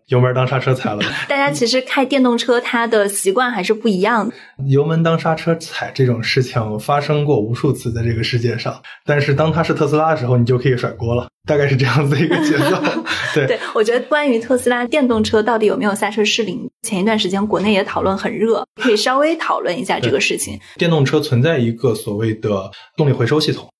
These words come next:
Speaker 1: 当动力回收系统，比如说特殊情况一定程度关闭的情况下，它的刹车脚感是不一样的，所有东西都是有学习曲线的。
Speaker 2: 嗯。
Speaker 1: 很多人刚开始开上电动车的时候会不习惯，不管是它的加速还是它的减速，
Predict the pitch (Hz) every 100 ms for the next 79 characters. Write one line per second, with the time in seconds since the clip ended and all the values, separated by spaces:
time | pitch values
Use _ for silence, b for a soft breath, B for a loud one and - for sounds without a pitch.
0 | - 127 143 151 127 123 135 123 110 101
1 | 101 120 135 - 123 110 123 113 107 B
2 | - 123 127 117 113 - 147 160 110 -
3 | 107 107 113 104 127 117 135 131 143 -
4 | 127 143 131 - 117 120 131 - - _
5 | - 165 139 117 117 113 104 110 117 -
6 | 107 107 - 220 214 202 - 123 135 156
7 | 143 139 143 143 - - 127 123 110 110
8 | 123 117 117 117 117 110 - 104 113 104
9 | _ 131 104 98 - 117 117 131 156 -
10 | - B B - 120 127 123 113 - -
11 | 127 -